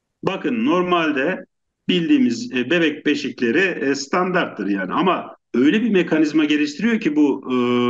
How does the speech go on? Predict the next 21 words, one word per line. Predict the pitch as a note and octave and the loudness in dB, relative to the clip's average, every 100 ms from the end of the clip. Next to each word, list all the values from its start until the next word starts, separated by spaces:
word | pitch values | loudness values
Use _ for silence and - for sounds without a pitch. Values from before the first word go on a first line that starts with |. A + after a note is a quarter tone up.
| A#2+ A#2 | 2 2
Mert | B2+ C3+ - | 2 0 -4
adındaki | B2+ B2 A#2+ A2+ - | -2 0 0 -2 -2
çocuk. | D3+ E3+ | -2 0
Hatta | D#3 D3 C3+ | -2 -2 0
Ö | C#3 | 0
S | C#3+ D3+ | 2 0
Y | |
M'de | D3+ D3 C#3+ C#3+ | 0 0 -2 0
bu | C#3+ | 0
örnek | C#3 C#3+ C#3 | 2 0 0
olay | C#3 B2+ | 0 -2
üzerinden | B2+ C3 C3+ C3+ C3 | -2 -2 0 2 0
bir | A#2+ | 0
soru | C#3+ C3 | -2 -2
sormuştu. | C3+ C3+ D3 D3 F3 G3 - _ _ _ _ - | 0 0 0 0 -2 -2 -8 _ _ _ _ -2
Bebek | D3 G3 A3 - | 0 0 -2 -4
her | - B3 A3+ | 0 0 2
ağladığında | E3 D#3 D#3 D3+ D#3 F3 F3+ | 0 0 0 0 0 0 -4
kendi | E3 E3+ G#3 A3+ | -2 0 2 2
kendine | E3+ E3 F3 G#3 | 0 2 2 0
sallanan | - D3+ D3+ D#3 D3+ C#3+ - | -2 0 2 4 2 2 -2